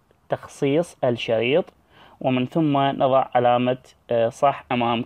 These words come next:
كلمة المطور، بعدين موافق. نلاحظ إنه، آه، قائمة المطور راح تظهر بيها الأكواد البرمجية واللي من خلالها نقدر نعمل الأزرار،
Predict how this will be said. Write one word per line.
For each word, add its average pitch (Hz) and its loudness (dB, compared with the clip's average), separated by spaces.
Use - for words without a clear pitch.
كلمة 120 -2
المطور، 123 -2
بعدين 123 -2
موافق. 107 -2
نلاحظ 147 2
إنه، 135 -2
آه، 123 2
قائمة 127 0
المطور 120 0
راح 120 0
تظهر 135 0
بيها 147 2
الأكواد 127 0
البرمجية 120 -2
واللي 117 -4
من 123 -6
خلالها 117 -2
نقدر 117 -4
نعمل 113 -4
الأزرار، 113 -2